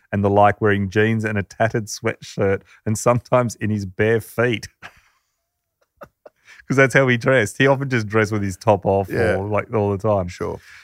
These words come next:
Speaker 1: But they've got no other top drivers
Speaker 2: Yeah.
Speaker 1: available, right? The team management go, "Well, let's sign him." So they sign him to McLaren, and McLaren is one of the top teams. So suddenly he's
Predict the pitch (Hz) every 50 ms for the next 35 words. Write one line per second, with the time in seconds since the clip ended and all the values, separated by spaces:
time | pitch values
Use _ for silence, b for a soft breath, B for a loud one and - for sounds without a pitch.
0 | B B B - 123 127 - 135 131 123 131 139 - - 117 120 120 120 120 120
1 | 120 120 123 123 127 127 - _ _ _ _ _ _ - 107 107 107 95 101 104
2 | 98 98 92 95 95 _ _ _ _ _ _ _ _ _ _ _ _ - - 117
3 | - - - 98 98 95 92 92 90 90 90 87 92 87 85 95 90 87 87 85
4 | 82 78 - - - 104 98 95 98 - - 101 95 92 90 _ _ _ - -
5 | 113 107 107 98 95 92 92 92 87 90 92 90 92 98 _ _ _ 95 - -
6 | 87 85 87 92 90 90 92 95 95 92 - - - 87 80 82 80 - - -
7 | - 101 98 98 98 - - 113 113 113 107 104 98 92 92 87 - - 90 85
8 | 85 80 - - - - 95 95 - - 117 117 120 117 110 101 90 104 101 95
9 | 92 92 90 - - 95 - _ - - 95 87 85 - 101 92 - - 117 120
10 | 123 117 98 87 87 95 104 98 101